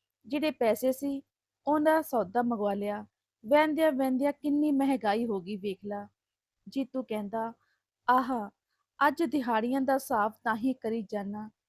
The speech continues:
ਮੈਨੂੰ ਲੱਗਦਾ ਸਾਲੇ ਗੁਰਜੀਤੇ ਨੇ ਘੱਟ ਪੈਸੇ ਦਿੱਤੇ ਆ।" ਬਸੰਤੀ ਕਹਿੰਦੀ, "ਸਾਰੀ ਉਮਰ ਕਮਾਈ ਵਿੱਚ ਲੰਘ ਜਾਂਦੀ ਹੈ ਬੰਦੇ ਦੀ, ਪਰ ਬਣਦਾ ਕੁਝ ਨਹੀਂ। ਵੇਖ ਲੈ, ਦੋ ਧੀਆਂ ਤ-, ਬਾਰੇ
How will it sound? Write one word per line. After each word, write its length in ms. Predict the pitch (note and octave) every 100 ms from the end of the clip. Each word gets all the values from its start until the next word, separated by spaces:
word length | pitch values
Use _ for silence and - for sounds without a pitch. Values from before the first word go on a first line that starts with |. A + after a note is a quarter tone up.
| _ -
ਮੈਨੂੰ 320 | C#4 D4+ D#4
ਲੱਗਦਾ 360 | C4 A3+ A#3 C#4+
ਸਾਲੇ 360 | C#4 A#3+ B3
ਗੁਰਜੀਤੇ 640 | A#3 B3+ F#3+ A3 G#3+ - A#3+
ਨੇ 260 | A#3 G#3+ - _ _ _ _ C4
ਘੱਟ 160 | B3 B3
ਪੈਸੇ 360 | B3+ A3+ A#3+
ਦਿੱਤੇ 400 | G3 F#3+ - A3
ਆ।" 180 | G#3+ G#3+ _ _ _ _ G3
ਬਸੰਤੀ 460 | B3+ B3+ B3 B3
ਕਹਿੰਦੀ, 480 | A#3 G#3+ G#3 A3 A3+ _ _ _
"ਸਾਰੀ 380 | - D#4 D#4+ E4+
ਉਮਰ 320 | B3+ B3+ C4+
ਕਮਾਈ 460 | - C4 A#3+ A3 A#3
ਵਿੱਚ 220 | B3 B3+
ਲੰਘ 260 | A#3 A#3 G#3+
ਜਾਂਦੀ 380 | G3+ F#3+ G#3+
ਹੈ 60 | A#3+
ਬੰਦੇ 340 | A3 G#3 G3+
ਦੀ, 240 | F#3+ G3 G3+ _ _ _ _
ਪਰ 140 | D4+ D#4
ਬਣਦਾ 420 | A#3 A#3 G#3+ C4+
ਕੁਝ 300 | - A3+ G3
ਨਹੀਂ। 240 | G3 G3 G3+ _ _ _
ਵੇਖ 240 | A#3+ D4+ D4+
ਲੈ, 140 | D#4
ਦੋ 260 | A#3 C4 C#4
ਧੀਆਂ 380 | C4+ A#3 A#3 A#3
ਤ-, 200 | - -
ਬਾਰੇ 400 | G#3+ A3+ A3+ G#3